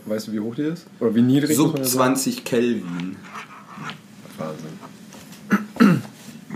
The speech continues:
Speaker 1: Verrückt.
Speaker 2: Ja.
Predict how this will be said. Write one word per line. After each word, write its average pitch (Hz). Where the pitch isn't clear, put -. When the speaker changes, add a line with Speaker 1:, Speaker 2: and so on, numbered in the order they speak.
Speaker 1:
Verrückt. 95
Speaker 2:
Ja. -